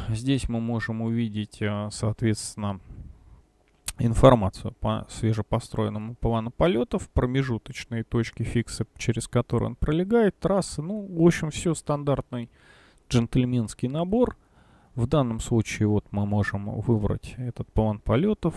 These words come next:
скопировать его в клипборд, то есть, соответственно, понятно, в буфер обмена и <clears throat> потом из этого буфера обмена вставлять уже куда по мере необходимости, если он вам где-то еще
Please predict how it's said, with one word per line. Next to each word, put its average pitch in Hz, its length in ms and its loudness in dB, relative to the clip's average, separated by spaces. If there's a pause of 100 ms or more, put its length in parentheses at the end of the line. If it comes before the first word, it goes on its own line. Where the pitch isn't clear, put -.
скопировать 107 760 2
его 101 220 0
в 104 100 -6
клипборд, 185 580 2
то 120 100 -2
есть, - 320 -10 (120)
соответственно, - 760 -8
понятно, 110 560 -6 (3000)
в 120 140 4
буфер 131 360 8
обмена 123 540 4
и 202 220 0 (200)
<clears throat> 170 560 6
потом 131 340 4
из 113 100 0
этого 120 220 -2
буфера 110 420 2
обмена 117 340 0
вставлять 110 500 -2
уже 107 220 0
куда 104 500 -2
по 101 200 0
мере 98 320 -4
необходимости, 117 920 0
если 110 260 -8
он 107 140 -6
вам 104 240 -8
где-то 107 360 -8
еще 107 640 -4